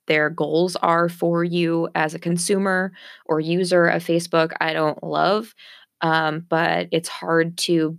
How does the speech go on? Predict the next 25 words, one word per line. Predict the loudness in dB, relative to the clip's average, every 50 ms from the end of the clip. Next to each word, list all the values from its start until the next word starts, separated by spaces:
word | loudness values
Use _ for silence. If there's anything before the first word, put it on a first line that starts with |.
| -14 _ _
beat | -2 -2 -2 -2 -4 -6 -10 -12 -14
the | -10 -6 -4 -4 -2 0 0 0 0 0
community | -2 -4 -2 0 2 2 2 0 -2 -2 -4 -4 -4 -2
aspect | -4 -4 -4 -4 -4 -4 -4 -2
of | -4 -4 -2
getting | -2 -2 -2 -4 -4
to | -6 -8
be | -6 -4 -6 -4 -6 -8 -8
in, | -6 -6 -6 -8 -12 _ _ _
to | -18 -18 -18 _ _ _
getting | -2 -2 -2 0 -2 -2 -2 -2 -4 -4
to | -6 -6
be | -4 -4 -2 0 0 0
in | 0 -2 -4 -6
some | -6 -4 -2 -2 0 0
of | 0 -2 -4 -4
these | -4 -4 -4 -4
groups, | -6 -12 -12 -6 -2 0 0 0 0 -2 -4 _ -8 -8 -8 -8 -10 -18 -20 -18 -18 -20 -20 -8 _
um, | 0 2 2 2 2 0 -2 -4 -8 -8 -8
with | -6 -6
a | -4
bunch | -2 0 0 2 2 2 0 -2 -2
of | 0 0 0 2 2 2 2 2 0 0 -2 -4 -10 -18 _ _
people | -8 -4 -4 -4 0 0 2 2 2 2 0 -2 -6 -10 _ _ _ _ _ _ _ _ _ _ _ _ -20 _ -10 -2
who | 2 4 6 6 6 4 2 0 -2 -6